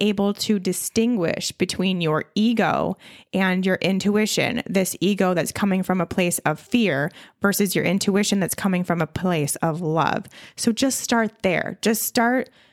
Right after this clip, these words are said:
recognizing which thoughts you're having. And honestly, if you're just now starting this practice,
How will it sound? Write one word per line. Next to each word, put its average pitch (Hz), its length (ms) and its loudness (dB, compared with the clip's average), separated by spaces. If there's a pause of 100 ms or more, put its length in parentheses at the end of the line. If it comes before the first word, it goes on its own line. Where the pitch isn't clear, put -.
(140)
recognizing 185 1040 0 (160)
which 196 400 0
thoughts 202 280 0
you're 208 80 2
having. 196 460 2
And 190 240 -2
honestly, 226 720 0 (460)
if - 180 0
you're 220 100 2
just 208 360 0
now 214 180 2
starting 190 400 0
this 196 140 0
practice, 247 580 0